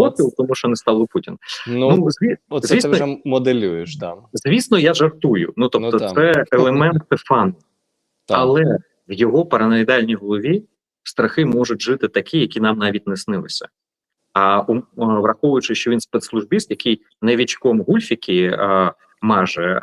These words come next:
Speaker 1: а, Навальному, ну, розуміємо рівень схибленості і цинізму, а-ля «я тобі, перепрошую, а, яйця новічком намажу». А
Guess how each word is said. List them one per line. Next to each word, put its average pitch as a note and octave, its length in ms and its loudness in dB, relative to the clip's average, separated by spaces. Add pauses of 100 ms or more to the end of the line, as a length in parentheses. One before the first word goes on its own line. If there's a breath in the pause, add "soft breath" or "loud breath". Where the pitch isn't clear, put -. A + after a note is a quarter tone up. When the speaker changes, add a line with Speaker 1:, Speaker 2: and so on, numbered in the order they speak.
(100)
Speaker 1:
а, F#2+ 500 0 (680)
Навальному, F#2+ 680 0 (580)
ну, G#2+ 280 2
розуміємо A2+ 580 2
рівень G2+ 580 0 (360)
схибленості B2 960 0
і G#2+ 60 2
цинізму, C3+ 800 0
а-ля A#2+ 240 2
«я A#2 160 2
тобі, A#2 280 -4
перепрошую, A2+ 760 -2 (280 loud breath)
а, A2+ 240 2
яйця A2 360 0
новічком G2+ 420 0
намажу». G2 400 -4 (400 loud breath)
А G2+ 680 2